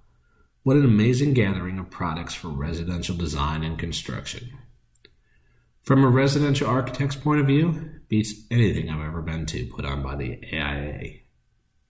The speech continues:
I met Tom Silva, toured the floor with Bob Borson, saw Matt Reisinger's crew, although I didn't get a hat.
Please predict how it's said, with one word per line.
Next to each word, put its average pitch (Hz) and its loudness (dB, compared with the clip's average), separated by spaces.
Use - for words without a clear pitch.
I - 4
met 165 4
Tom 160 4
Silva, - 2
toured 208 6
the 208 4
floor 170 4
with 135 2
Bob 139 2
Borson, 151 0
saw 160 2
Matt 131 2
Reisinger's 117 4
crew, - -8
although 82 -4
I 78 -2
didn't 78 -6
get 90 -2
a - -4
hat. - -12